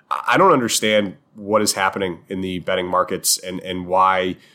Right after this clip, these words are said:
we continue to be slept on. We were six-point dogs against Duke. We obviously ran away with that.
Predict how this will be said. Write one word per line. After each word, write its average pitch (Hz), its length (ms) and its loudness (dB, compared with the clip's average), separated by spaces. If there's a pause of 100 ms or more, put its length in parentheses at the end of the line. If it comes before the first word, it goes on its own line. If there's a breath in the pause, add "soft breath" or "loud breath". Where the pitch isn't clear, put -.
(160 soft breath)
we 104 140 2
continue 107 420 0
to 95 80 -2
be 92 100 -4
slept 95 300 0
on. 90 140 0
We 92 100 0
were 92 60 2
six-point - 440 0
dogs 101 240 4
against 90 240 -8
Duke. 117 240 2
We 92 120 0
obviously 90 340 -4
ran 90 80 -2
away 85 160 -2
with 82 140 -6
that. 110 300 0